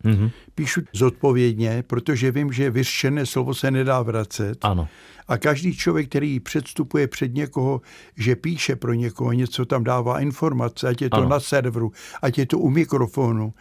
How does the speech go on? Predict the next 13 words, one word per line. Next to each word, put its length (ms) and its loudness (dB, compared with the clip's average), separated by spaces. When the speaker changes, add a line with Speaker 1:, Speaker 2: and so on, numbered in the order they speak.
Speaker 2:
každý 360 0
člověk, 220 0
který 200 0
má 220 2
možnost 560 0
promluvit 420 0
pro 160 2
lidi, 420 0
tak 180 -2
nese 400 2
určitou 520 0
malou 300 2
zodpovědnost 1040 -2